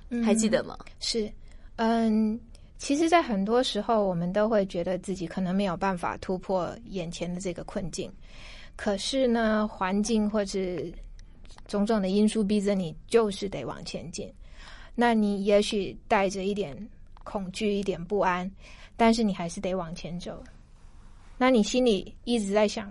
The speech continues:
Speaker 1: 不知道什么时候才能够走到尽头，才能够，嗯，看到前面的希望。那事实上呢，等你回头看的时候，你会发现，其实你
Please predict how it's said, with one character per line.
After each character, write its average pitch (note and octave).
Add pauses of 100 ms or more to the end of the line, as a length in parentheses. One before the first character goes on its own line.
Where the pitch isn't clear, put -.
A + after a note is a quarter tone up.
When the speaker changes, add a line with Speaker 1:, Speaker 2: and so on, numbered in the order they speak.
(120)
Speaker 1:
不 G#3+
知 A3
道 A#3+
什 G#3
么 F#3+
时 F#3+
候 G#3
才 G3
能 F#3
够 G3
走 E3+
到 F#3+
尽 F#3
头， -
才 F#3
能 F#3+
够， F#3+ (540)
嗯， F#3+ (880)
看 G#3
到 F#3
前 F3+
面 F#3
的 F#3 (280)
希 G3+
望。 F#3+ (400)
那 C#4
事 C#4+
实 B3+
上 A#3
呢， G#3 (1900)
等 A3+
你 C4+
回 G3+
头 G#3
看 A3
的 G3+
时 G3
候， G#3
你 F#3
会 G3
发 F#3+
现， F#3+
其 -
实 A#3+
你 A#3+